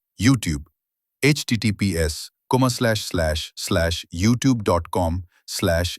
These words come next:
অ্যাট ডিনা কনস্ট্রাকশন আন্ডারস্কোর অফিসিয়াল, এসআই equal to slow down five জন্য সিক্স আর ডি এল ভি ডব্লিউ পি এল এইচ সি এস এফ আর সিক্সটি সেভেন।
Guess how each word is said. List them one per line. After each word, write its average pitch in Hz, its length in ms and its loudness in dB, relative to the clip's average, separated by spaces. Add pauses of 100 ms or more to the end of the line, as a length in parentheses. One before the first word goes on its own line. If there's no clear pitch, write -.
(140)
অ্যাট 101 220 0 (360)
ডিনা 135 260 4
কনস্ট্রাকশন 117 580 0 (180)
আন্ডারস্কোর 92 440 0 (100)
অফিসিয়াল, 82 480 -4 (680)
এসআই 135 320 2 (140)
equal 90 220 0
to 90 80 -2
slow 120 300 0 (100)
down 85 160 0 (400)
five 127 280 2
জন্য 101 260 0 (240)
সিক্স 143 200 -2 (260)
আর 110 100 2 (140)
ডি 101 120 2 (120)
এল 87 220 2
ভি 82 200 -2 (220)
ডব্লিউ 120 280 4 (100)
পি 90 120 0 (280)
এল 104 80 2 (160)
এইচ 85 100 -2 (120)
সি 80 120 -2 (280)
এস 95 160 0
এফ 80 120 -4
আর 80 120 2 (100)
সিক্সটি 95 280 -4 (100)
সেভেন। 78 220 -4